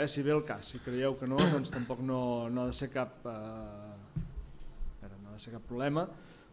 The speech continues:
però havíem pensat, i com que no ho vàrem poder parlar en les comissions informatives perquè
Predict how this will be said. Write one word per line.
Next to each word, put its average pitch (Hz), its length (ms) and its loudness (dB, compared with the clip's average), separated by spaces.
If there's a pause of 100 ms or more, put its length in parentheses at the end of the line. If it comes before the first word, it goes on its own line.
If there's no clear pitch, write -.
(120)
però 135 80 -2
havíem 143 240 2
pensat, 147 560 6 (480)
i 127 140 -2
com 123 100 0
que 123 80 -4
no 135 140 4
ho - 20 4
vàrem 139 240 6
poder 135 240 4
parlar 135 240 4
en 131 60 4
les 123 100 0
comissions 127 380 0
informatives 131 580 6
perquè 120 380 4